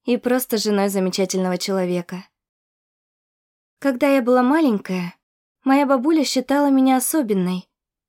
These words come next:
не такой, как все. Нет, у меня не было каких-то психических отклонений или диагнозов.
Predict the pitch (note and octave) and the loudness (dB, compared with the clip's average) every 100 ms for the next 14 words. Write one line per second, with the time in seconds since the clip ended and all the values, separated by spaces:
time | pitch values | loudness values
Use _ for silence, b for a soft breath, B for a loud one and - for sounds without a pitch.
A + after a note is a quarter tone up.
0 | _ - C#4+ C#4+ E4 D#4 A#3 G3+ - B3+ | _ -2 0 0 0 0 0 -4 -4 -2
1 | G#3 - _ _ _ _ _ _ _ _ | -2 -6 _ _ _ _ _ _ _ _
2 | - A#3+ A3 F#3+ A3 A3+ A3 A#3 D4 G#3 | -2 0 2 0 0 -2 0 0 2 0
3 | F#3+ G3 F#3+ - G3 A3+ G#3+ - F#3+ - | 0 -4 -6 -6 -6 -6 -6 -6 -4 -6
4 | - A3+ - G3+ A3 C#4+ G#3 F#3+ F3 F#3+ | -6 -6 -2 0 0 0 0 -2 -2 -2
5 | F#3+ A#3 G#3 G#3 - | 0 -2 -4 -6 -10